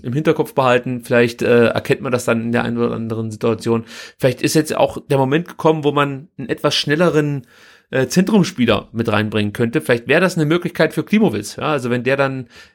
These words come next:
ich sag jetzt mal, neben die, die Davi spielt, Castro vielleicht hinten auf die Acht rückt, oder auf die sechs so mit Endo zusammen und dann hättest du die Mangala-Situation vielleicht so gelöst, weil du gesagt hast, du würdest ihn auch mal auf die Bank setzen, weil es nicht ganz so überzeugend war an den ersten beiden Spieltagen. Vielleicht kann man's so angehen.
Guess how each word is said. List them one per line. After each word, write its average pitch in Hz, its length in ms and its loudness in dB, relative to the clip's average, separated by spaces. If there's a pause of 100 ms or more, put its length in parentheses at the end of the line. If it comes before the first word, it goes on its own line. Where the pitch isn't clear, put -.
(280)
ich - 120 -8
sag 139 100 2
jetzt 143 100 -8
mal, 139 100 0
neben 143 260 2
die, 127 200 -12
die 117 360 -12
Davi 175 680 0
spielt, 208 600 -2
Castro 170 340 0
vielleicht 160 320 0
hinten 185 220 -2
auf 151 120 -4
die - 140 -2
Acht - 240 -4
rückt, 196 300 0 (420)
oder 123 160 0
auf 127 120 0
die 123 140 -6
sechs 143 380 0
so 175 300 2
mit - 280 -6
Endo 185 240 4
zusammen 175 340 0
und 147 60 -2
dann 135 80 2
hättest 147 160 2
du 160 40 -4
die 139 280 -2
Mangala-Situation 143 920 0
vielleicht 135 180 0
so 160 120 6
gelöst, 101 380 2
weil 110 60 -2
du 107 80 -2
gesagt 117 240 -4
hast, - 240 -6
du 110 140 -6
würdest 131 300 -4
ihn 135 240 -8
auch 127 160 -2
mal 139 100 2
auf 123 100 2
die 120 100 -2
Bank 135 220 0
setzen, 180 440 0
weil 139 100 2
es 139 100 -2
nicht 135 160 -8
ganz 160 160 2
so 185 60 2
überzeugend 156 460 2
war 143 120 2
an 139 60 -2
den 135 100 -4
ersten 135 260 -6
beiden 131 200 0
Spieltagen. 127 400 -2
Vielleicht 120 220 -8
kann 147 100 -2
man's 143 160 -4
so 170 140 2
angehen. 160 380 0